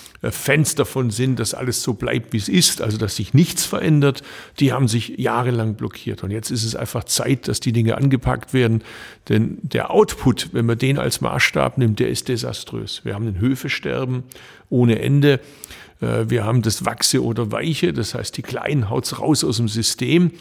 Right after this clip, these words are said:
und die anderen müssen permanent quasi immer größer werden, mit dramatischen Folgen, äh, fürs Wasser, dramatischen Folgen fürs Klima, dramatischen Folgen,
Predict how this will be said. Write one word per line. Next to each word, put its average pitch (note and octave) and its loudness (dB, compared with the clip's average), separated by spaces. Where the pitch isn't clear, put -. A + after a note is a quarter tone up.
und A#2+ 0
die B2+ -2
anderen C3 4
müssen B2+ 2
permanent D3 0
quasi B2+ -4
immer C3 0
größer C#3 2
werden, C3+ 2
mit A#2+ 0
dramatischen A#2+ -2
Folgen, C3+ 2
äh, - -4
fürs - -4
Wasser, A#2+ -2
dramatischen A#2+ -4
Folgen B2 2
fürs - -4
Klima, A#2+ 2
dramatischen A#2+ -4
Folgen, B2 2